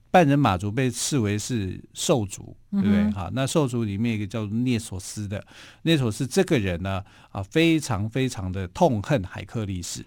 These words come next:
Speaker 2: 为什么？
Speaker 1: 因为海克力士曾经在一次的这个，呃，风波里面把半人马几乎杀光，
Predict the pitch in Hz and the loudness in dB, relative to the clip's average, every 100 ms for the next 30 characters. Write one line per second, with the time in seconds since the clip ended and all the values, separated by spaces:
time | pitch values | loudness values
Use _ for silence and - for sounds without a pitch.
0 | - 285 294 180 170 113 107 98 113 - | -8 0 2 4 4 4 -2 -2 -2 0
1 | 156 151 143 143 120 107 117 113 127 131 | 0 0 0 -2 -2 -2 -4 -2 -2 -2
2 | 131 - 139 110 98 95 - 139 98 95 | -4 -2 0 2 -2 -4 -2 -2 -2 -4
3 | 87 90 92 90 92 - - 147 180 - | -8 -8 -10 -10 -12 -16 -18 -18 -16 -10
4 | 113 95 95 - 147 143 - 143 127 87 | -8 -8 -10 -4 0 0 0 0 0 -2
5 | 95 107 85 - - _ - 95 87 - | -2 -2 -4 -12 -20 _ -4 -2 -4 -4
6 | - 143 107 110 101 85 - 120 110 113 | 2 2 2 -2 -4 -6 -6 -6 -4 -6
7 | - 110 95 104 95 92 | -6 -6 -6 -6 -6 -6